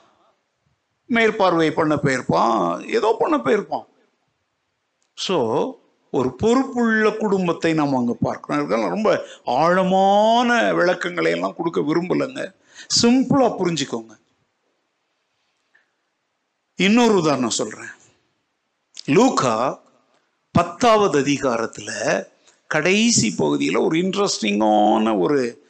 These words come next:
சம்பவம் இருக்கு. என்ன சொல்லுங்க பார்க்கலாம்? இயேசு யார் வீட்டுக்கு போனார்? மார்த்தாள். அப்போ வந்து மார்த்தாள் அவரை தன் வீட்டுல ஏற்றுக்கொள்றா.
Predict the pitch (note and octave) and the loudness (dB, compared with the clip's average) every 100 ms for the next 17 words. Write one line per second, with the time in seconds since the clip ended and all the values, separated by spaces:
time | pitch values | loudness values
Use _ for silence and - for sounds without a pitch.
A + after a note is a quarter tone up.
0 | _ - - E3 E3 D3 C3 B2 D3+ E3+ | _ -4 0 2 2 0 0 -2 0 0
1 | F3 E3 F#3 F3+ D3+ C3+ - - _ _ | -2 -2 -4 -4 -6 -6 -10 -14 _ _
2 | - _ _ - C#3+ F3 - F#3+ C3+ D#3 | -20 _ _ -2 2 2 2 0 2 2
3 | D#3+ D#3 D3 B2+ - C#3+ D#3+ A3 D#4+ - | 2 0 -2 -6 -4 0 2 2 -2 -8
4 | _ _ - - - C3 C#3+ C#3+ E3+ F#3 | _ _ -20 -20 -6 0 0 0 2 4
5 | C#4 F#4+ - - _ - _ _ _ _ | 2 -2 -10 -20 _ -20 _ _ _ _
6 | _ _ _ _ _ _ G#3+ G#3+ G3 E3 | _ _ _ _ _ _ -4 0 2 2
7 | A3 A#3 C3+ F3 A3+ D#3+ F#3+ G3+ F3+ F#3 | 2 2 4 2 2 2 2 2 0 2
8 | D#3+ D#3 D#3 F3 D#3+ D3 D#3+ E3 D3 C#3 | 2 2 0 -2 -2 -2 -4 -2 -2 -2
9 | D#3+ C#3+ - C3 B2 E3 F4 | -4 -6 -8 -8 -4 -2 -2